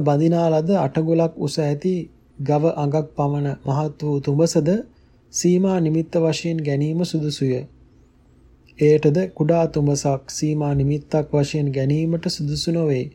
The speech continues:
කන්දක් පමණ මහත් වූයේද තුඹස සීමා නිමිත්තට සුදුසු වෙයි. සීමා භූමිය වටා ඒකාබද්ධව පිහිටි තුඹසක් වේ නම්, එය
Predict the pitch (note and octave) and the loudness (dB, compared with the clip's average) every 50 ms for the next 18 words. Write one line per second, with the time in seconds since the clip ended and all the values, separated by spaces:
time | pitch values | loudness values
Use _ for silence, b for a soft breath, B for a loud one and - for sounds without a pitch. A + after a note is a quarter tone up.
0 | - _ _ _ _ - - - _ _ - - _ _ - - D#3 E3 F3+ F3+ | -16 _ _ _ _ -20 -20 -20 _ _ -20 -20 _ _ 0 2 2 2 4 4
1 | G3 F#3+ F#3+ - - F3+ F3 F#3 F#3+ F#3 E3 D3+ C#3 C3+ D#3+ D#3+ - - F3 E3+ | 4 2 2 0 -2 0 0 2 2 2 2 2 2 2 0 -2 -4 -4 -4 -2
2 | E3 D#3+ D3+ C#3+ C#3 C#3 C#3 C#3 E3+ E3+ D#3 - D3+ C#3+ C#3+ C#3+ C#3 - F#3 F#3 | 0 0 2 2 2 2 2 2 0 -2 -2 -2 -2 0 0 -2 -2 -2 -2 -2
3 | F3+ F3 - - - - D3 D3 D3 D3 C#3+ C#3 C#3 C#3 C3+ D#3 F3 E3+ - - | -2 -4 -6 -8 -8 -6 -4 -2 -2 -2 -2 -2 0 0 0 0 0 0 -2 -2
4 | F#3 F3+ G3 F#3+ - - C#3+ D3 C#3 - C#3+ C#3 C3 B2+ B2+ D3+ - - - - | -2 -2 -2 -4 -4 -6 -6 -6 -4 -2 -2 -2 -2 -2 -4 -8 -10 -14 -20 -20
5 | - - - - - - - _ _ _ _ _ _ _ _ _ - - - D#3+ | -20 -20 -20 -20 -20 -20 -20 _ _ _ _ _ _ _ _ _ -16 -4 -2 0
6 | D#3+ D#3 D3+ D3+ D3+ D3 C#3 C#3 C#3+ D3 C#3+ C#3+ C#3+ C#3+ C3+ C3+ C3+ C3 - D#3 | 2 2 2 2 0 0 0 0 0 -2 -2 -2 -2 -2 -2 -4 -4 -4 -4 -2
7 | D#3+ D3+ C#3 C3+ C3 - - C#3+ C#3 C3+ C3 C#3 C3+ C3 B2+ C#3 C3 C3 B2+ - | -2 -2 -2 -2 -2 -2 -2 -2 -2 -2 -2 -4 -4 -4 -4 -4 -4 -4 -4 -4
8 | C#3 C3 C3+ - C#3 - - C3+ C3 C#3+ C#3+ - E3+ D#3+ D#3 - - C#3 C3+ C3+ | -4 -4 -4 -4 -6 -6 -4 -4 -2 -4 -4 -2 -4 -6 -4 -4 -4 -2 -2 -2
9 | C3 C3 C3+ D3+ G3 G3+ - _ _ _ _ _ _ _ _ _ _ _ _ - | -2 -2 -2 -2 -4 -4 -8 _ _ _ _ _ _ _ _ _ _ _ _ 2
10 | D3 D3 | 4 4